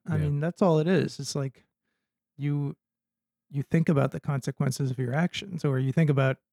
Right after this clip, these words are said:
Speaker 2: Mm-hmm.
Speaker 1: you know, I mean, I guess, although it's different from the kind of guilt you talk about in your piece, where it wasn't really, the,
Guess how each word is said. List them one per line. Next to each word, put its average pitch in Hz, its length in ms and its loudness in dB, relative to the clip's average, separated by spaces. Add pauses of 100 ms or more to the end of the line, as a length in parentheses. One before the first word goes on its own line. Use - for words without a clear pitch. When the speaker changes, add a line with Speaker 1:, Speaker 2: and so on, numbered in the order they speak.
Speaker 2:
Mm-hmm. 135 300 0
Speaker 1:
you 151 60 2
know, 135 200 -2
I 170 60 2
mean, 190 160 8
I 190 100 4
guess, 196 380 4 (100)
although 170 220 6
it's 156 160 2
different 151 420 4 (200)
from 147 100 2
the 143 60 0
kind 143 200 2
of 131 60 -2
guilt 139 200 0
you 139 80 -4
talk 139 220 0
about 131 220 0
in 127 80 -2
your 120 120 -4
piece, 123 440 0
where 127 320 -4 (560)
it 131 60 -4
wasn't 180 420 6
really, 170 300 6
the, - 140 -2